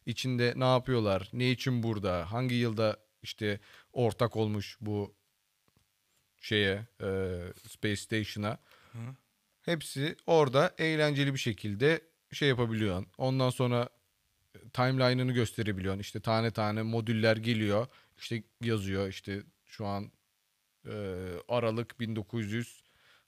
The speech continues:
Speaker 1: doksan sekiz geliyor işte ilk Zarya mıydı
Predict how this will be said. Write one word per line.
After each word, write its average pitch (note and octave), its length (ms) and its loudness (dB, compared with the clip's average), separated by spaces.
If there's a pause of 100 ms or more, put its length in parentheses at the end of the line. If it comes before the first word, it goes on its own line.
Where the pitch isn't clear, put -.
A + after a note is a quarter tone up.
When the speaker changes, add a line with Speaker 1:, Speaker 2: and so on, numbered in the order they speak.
(120)
Speaker 1:
doksan A2 320 -2
sekiz A#2 600 -8
geliyor A2 320 -2
işte G2 280 -8
ilk G#2 220 -8 (560)
Zarya G2+ 360 0
mıydı F#2 320 -4